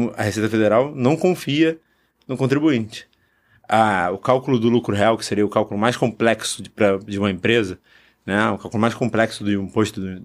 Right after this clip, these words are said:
de, de um imposto de renda no Brasil, é igualzinho na Áustria. Só que o, o imposto, o lucro real anual no Brasil, ele é recolhido mensalmente. O lucro real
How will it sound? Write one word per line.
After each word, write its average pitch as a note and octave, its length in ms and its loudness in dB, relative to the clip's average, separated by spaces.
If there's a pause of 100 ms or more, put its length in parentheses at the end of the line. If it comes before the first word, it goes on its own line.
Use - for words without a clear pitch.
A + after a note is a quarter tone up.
(140)
de, F#2+ 220 -14
de F#2 80 -8
um F2+ 40 -8
imposto G#2+ 300 -2
de F#2 60 -2
renda G#2 480 -2 (640)
no G2 260 -4
Brasil, F#2+ 600 -2 (580)
é B2+ 80 2
igualzinho C3+ 540 2
na E3+ 100 -2
Áustria. A#2+ 440 0 (600)
Só - 100 -4
que D3+ 140 -2
o, C#3+ 180 -2
o D#3 180 0
imposto, F3 480 0
o C3 180 2
lucro G3 260 2
real B2 300 4
anual G#2+ 320 0
no A2+ 300 0
Brasil, A#2 680 0 (920)
ele B2 140 2
é B2+ 40 6
recolhido C3 400 2
mensalmente. C3 640 -4 (460)
O F#2 60 -12
lucro A#2+ 300 0
real A2 500 2